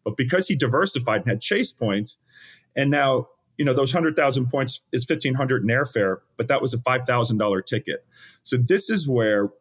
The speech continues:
knowing when to transfer your points, that's the ninja move in the points world. And it takes a while. I know for people listening right now, and it's, like,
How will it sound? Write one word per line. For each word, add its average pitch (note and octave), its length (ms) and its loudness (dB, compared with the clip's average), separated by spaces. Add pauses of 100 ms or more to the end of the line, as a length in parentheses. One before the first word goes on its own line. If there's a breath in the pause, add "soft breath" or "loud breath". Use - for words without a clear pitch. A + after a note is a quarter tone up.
knowing D#3 540 2
when C#3 220 0
to C#3 100 -2
transfer C#3 640 -2
your A#2+ 160 2
points, A#2 580 -4 (240)
that's - 240 -2
the C3+ 80 0
ninja B2 440 2
move G#2+ 280 2
in G#2 80 0
the G#2 100 0
points G#2 380 -4
world. D2+ 300 -2 (140)
And C#3 120 0
it D3 120 -2
takes E3 320 -4
a E3 60 0
while. B2+ 360 2
I G#2+ 40 0
know A#2+ 140 2
for C3 100 -2
people D#3+ 320 0
listening D3 300 0
right C#3 160 0
now, B2+ 160 0
and A2+ 100 2
it's, - 120 -6
like, A#2 160 -2